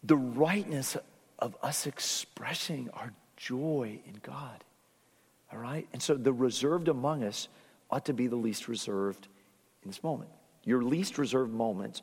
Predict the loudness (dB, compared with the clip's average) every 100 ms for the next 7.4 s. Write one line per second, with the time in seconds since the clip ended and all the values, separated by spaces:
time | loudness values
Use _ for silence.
0 | -6 -6 -6 -6 -6 -8 -10 -16 -12 -8
1 | -8 -8 -10 -6 -6 -6 -10 -20 -20 -20
2 | _ -12 -10 -10 -4 -4 0 -2 0 -2
3 | -2 -6 -6 -8 -14 -20 _ _ -10 -6
4 | -2 0 0 -2 -2 -2 -4 -4 0 0
5 | 0 -2 -4 -6 -8 -10 -18 -16 -12 -6
6 | -2 0 0 -2 -2 -6 -6 -12 -10 -10
7 | -12 -14 -16 -20